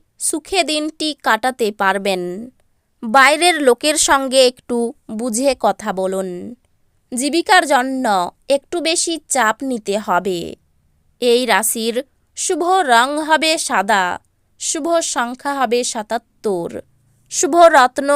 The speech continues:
হবে হিরে, শুভ দিক হবে দক্ষিণ দিক। তো বন্ধুরা, ভিডিওটি এই পর্যন্তই। যদি ভিডিওটি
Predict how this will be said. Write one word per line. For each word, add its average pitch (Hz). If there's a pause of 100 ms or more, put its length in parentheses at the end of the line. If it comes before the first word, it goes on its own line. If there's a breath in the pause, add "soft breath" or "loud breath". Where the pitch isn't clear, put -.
(120)
হবে 247
হিরে, 220 (680)
শুভ 247 (280)
দিক 226
হবে 208 (460)
দক্ষিণ 226 (120)
দিক। 190 (720)
তো 285
বন্ধুরা, 226 (280)
ভিডিওটি 302 (280)
এই 247
পর্যন্তই। 214 (680)
যদি 269
ভিডিওটি 311